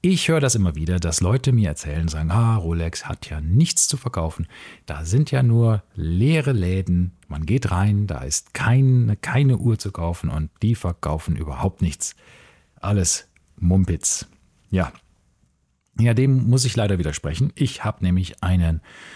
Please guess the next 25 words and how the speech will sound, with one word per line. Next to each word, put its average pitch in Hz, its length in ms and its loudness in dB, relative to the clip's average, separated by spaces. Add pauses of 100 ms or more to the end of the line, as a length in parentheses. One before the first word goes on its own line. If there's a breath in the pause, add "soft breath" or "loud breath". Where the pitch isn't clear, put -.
(260 loud breath)
einen 113 560 2
Investigativjournalismus 104 1900 0
betrieben. 92 520 -2
Und 98 140 -4
zwar 98 300 -2
bin 113 220 0
ich - 200 -4
denn 92 200 2
dann 87 200 4
mal, 82 380 0 (200)
äh, 85 200 -4
Kaffee - 260 -4
trinken 76 240 -6
gegangen 78 440 -2
zu - 160 -6
einem 80 160 -2
Starbucks 92 640 -2
gegenüber 98 720 0
einem 85 380 2 (840 loud breath)
der 85 180 -2
ältesten 95 480 -2
Rolex, 80 640 -2
ähm, 76 380 -4 (460)
Konzessionäre 90 880 0
oder 78 220 -6